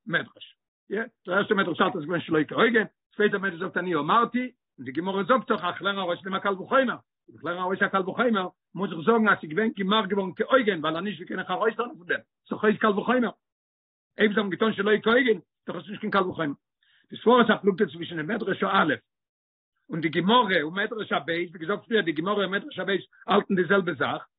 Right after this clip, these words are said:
ווייל דער גמרא לערנט דאך ארויס פון דעם קל וחומר. צו דער עטרה הקרובה בשבת איז געווען א אירוע שו, אדער נישט? ווען מען מער זאגן, ווי קען מען אויפהאלטן?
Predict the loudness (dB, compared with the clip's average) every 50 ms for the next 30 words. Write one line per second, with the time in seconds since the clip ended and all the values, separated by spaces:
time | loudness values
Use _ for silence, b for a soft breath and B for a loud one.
0 | _ -4 -2 0 0 0 0 0 2 2 2 2 2 2 0 -2 -4 -6 -6 -4
1 | -2 0 -2 -2 -2 -4 -6 -4 -6 -6 -4 -4 -4 -4 -6 -6 -6 -4 -4 -4
2 | -4 -6 -10 _ _ _ _ _ _ _ _ _ _ _ _ -4 0 2 2 2
3 | 4 4 4 6 6 6 4 4 4 2 2 0 -2 -6 -4 -4 -4 -6 -6 -6
4 | -4 -2 -2 -2 -4 -6 -10 -10 -8 -4 -2 0 2 2 2 2 2 2 0 -2
5 | -2 0 0 0 -2 -4 -8 -12 -4 0 0 2 2 2 0 -4 -8 -14 _ _
6 | _ _ _ _ -4 0 0 2 2 2 0 0 -2 -4 -10 -18 _ _ _ _
7 | -12 -10 -8 -8 -8 -8 -10 -10 -12 _ _ _ _ b b b b b b b
8 | -4 0 2 2 4 4 4 6 6 6 8 6 6 4 2 0 0 -2 -4 -6
9 | -4 -4 -4 -6 -8 -12 -12 -10 -6 -6 -6 -6 -6